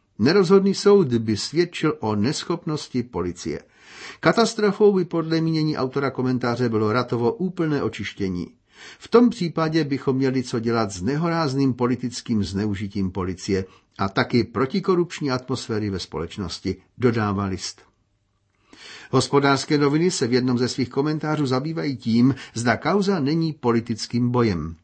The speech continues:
Pokud by vážně někdo chtěl poškodit Č S S D skrze policii, nenašel by lepší terč. Do krajských voleb zbývá pár měsíců. David Ráth je nejvýraznějším hejtmanem Č S S D,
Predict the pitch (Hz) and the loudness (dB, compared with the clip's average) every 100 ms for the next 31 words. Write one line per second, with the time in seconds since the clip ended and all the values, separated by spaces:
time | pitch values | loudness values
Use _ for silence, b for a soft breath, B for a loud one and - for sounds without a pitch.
0 | _ _ _ _ _ _ 190 294 226 113 | _ _ _ _ _ _ 2 2 0 0
1 | 107 131 190 143 110 117 110 104 - 117 | 0 0 0 0 0 0 -2 -4 -2 -2
2 | - 151 - 131 98 - 147 131 127 127 | -2 -4 -4 -4 -4 -4 -4 -2 -4 -2
3 | 135 - 120 101 92 - 95 98 95 - | -2 -2 -6 -4 -6 -6 -4 -4 -4 0
4 | 120 175 B B - 208 240 202 208 190 | 4 4 B B 0 4 4 2 2 0
5 | 156 165 117 113 - 117 120 92 - - | 2 0 0 -2 -4 -6 -4 -8 -8 -12
6 | - _ _ - 127 - 123 - 127 104 | -14 _ _ -2 0 2 0 0 -2 0
7 | 107 139 139 - 104 101 110 110 110 117 | 2 2 0 -4 -8 -2 -2 0 -2 -2
8 | 110 110 139 - 147 - 120 B B 131 | 0 0 -2 -2 -2 2 2 B B 2
9 | 117 117 107 107 127 - 110 98 82 101 | 2 2 0 0 -2 -2 0 0 -2 -2
10 | 110 127 135 127 151 123 147 131 135 135 | -2 -2 -2 -2 -4 -2 0 0 0 -2
11 | 139 143 - 151 139 143 139 151 165 | 0 -2 -2 -4 -2 -2 -2 2 2